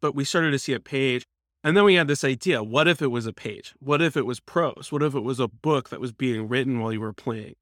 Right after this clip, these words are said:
What if we short-circuited our parser, and instead of trying to manipulate an underlying world state, we just turned it right back around and turned it into output? And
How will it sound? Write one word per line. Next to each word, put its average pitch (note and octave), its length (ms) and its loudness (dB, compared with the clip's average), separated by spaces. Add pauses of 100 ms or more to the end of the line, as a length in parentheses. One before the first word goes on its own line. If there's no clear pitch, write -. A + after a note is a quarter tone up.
What C#3 160 2
if D#3 160 0
we E3 120 0
short-circuited C#3 1000 -2
our A#2+ 120 -4
parser, B2 600 -4
and B2 100 -4
instead C3+ 300 -2
of B2+ 200 0 (400)
trying D3+ 240 4
to C3+ 80 2
manipulate A#2+ 580 -2
an A#2+ 180 -4
underlying A#2+ 540 -2
world C#3 260 0
state, A2+ 340 -4
we B2 80 -2
just C3+ 220 -4
turned C3 280 -2
it C3 60 0
right B2 220 -2
back B2 240 -6
around B2 400 0
and G#2+ 140 -6
turned B2 260 -4
it A#2 140 -2
into A#2+ 280 -4
output? - 520 -10
And B2+ 320 0